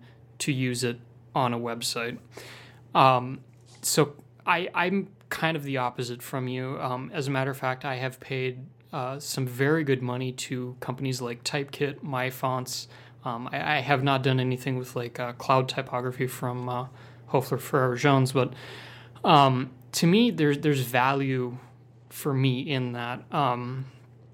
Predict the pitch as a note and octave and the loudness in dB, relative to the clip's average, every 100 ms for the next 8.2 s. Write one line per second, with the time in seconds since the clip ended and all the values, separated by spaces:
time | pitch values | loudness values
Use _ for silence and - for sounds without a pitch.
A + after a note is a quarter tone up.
0 | - - - - D#3 C#3 C3 B2+ E3+ D3 | -20 -20 -20 0 4 6 6 4 2 2
1 | C#3 C#3 C3+ C3+ C3 B2 C3 B2+ B2+ C#3 | 2 2 2 2 0 0 -2 -2 0 2
2 | C#3+ C#3 D3 C3+ C3 - B2+ B2 - C3 | 2 2 -2 0 -2 -4 -4 -4 -4 -2
3 | B2 B2 C3+ D3 B2+ B2+ - - C#3+ B2+ | -2 -4 -4 -6 -6 -8 -10 -8 -4 -4
4 | B2+ C3 C3 - C3+ C3 C3+ C3 C3 B2+ | -4 -6 -6 -4 -4 0 2 2 0 -2
5 | B2 - - - - - C#3 C3 B2+ C3 | -4 -8 -14 -20 -20 -4 0 2 2 -2
6 | D3 C3+ C#3+ C3+ C3+ C3+ C3 C3 B2 C#3+ | -2 2 6 8 8 6 4 2 0 -2
7 | A#2+ - - F#3 G3 B2+ A#2+ A#2+ - B2 | -6 -6 2 4 6 4 2 -4 -4 -4
8 | B2 | -4